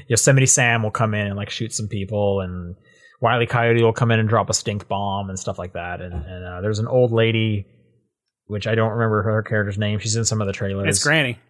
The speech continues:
Speaker 1: It's Granny. Okay, that's, yeah. Uh, she'll drop a bunch of health, so she's clearly the best. You know, in a beat 'em up, you're gonna want all the health you can get. So,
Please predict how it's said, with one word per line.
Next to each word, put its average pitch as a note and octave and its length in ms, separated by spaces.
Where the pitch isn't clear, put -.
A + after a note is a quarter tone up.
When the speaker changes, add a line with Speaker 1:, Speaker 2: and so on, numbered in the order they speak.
Speaker 1:
It's A2+ 220
Granny. A2 320
Okay, F#2+ 300
that's, G2 180
yeah. F2+ 160
Uh, G2+ 220
she'll C3 220
drop B2 240
a A#2+ 60
bunch A2+ 220
of G#2+ 160
health, A#2+ 480
so G#2+ 160
she's G#2 320
clearly G2+ 340
the F#2 100
best. F2 380
You G#2+ 140
know, F2+ 100
in G2 80
a G2 40
beat G2 160
'em F#2 80
up, F#2 120
you're G2 120
gonna F#2 140
want F2+ 100
all E2+ 100
the - 100
health F#2+ 160
you E2 80
can F2 100
get. F2 180
So, F#2 320